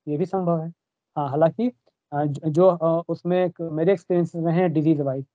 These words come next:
उसको हम ज़रूर बताना चाहेंगे कि जैसे diabetes है, उस, उसमें patient के अंदर physical changes क्या आते हैं, blood pressure के अंदर physical changes क्या आते हैं,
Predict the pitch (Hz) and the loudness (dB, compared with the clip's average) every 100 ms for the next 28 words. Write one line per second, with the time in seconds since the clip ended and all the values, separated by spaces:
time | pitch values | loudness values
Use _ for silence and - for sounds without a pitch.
0 | _ 147 - 185 170 151 185 185 175 160 | _ -10 0 0 2 0 0 0 0 -2
1 | 156 156 147 151 170 214 _ _ - 196 | -6 -8 -8 -8 -8 -12 _ _ -10 -10
2 | _ _ _ 165 165 175 170 165 175 175 | _ _ _ -2 2 2 2 0 0 0
3 | 139 135 143 160 - - 196 214 220 185 | -2 -10 -10 -12 -10 -10 -6 -4 -2 -2
4 | 196 208 - 190 190 - 190 165 254 254 | -2 -4 0 0 0 0 0 2 2 2
5 | 208 180 170 - 135 131 - 135 139 _ | 0 0 -4 -6 -10 -10 -14 -20 -20 _
6 | _ _ _ _ _ 170 180 180 175 220 | _ _ _ _ _ 0 2 0 0 0
7 | - 202 202 - 185 180 269 240 208 190 | 0 -2 -2 0 0 2 2 2 -4 -4
8 | 175 - 143 135 - 143 143 | -6 -8 -8 -8 -14 -14 -14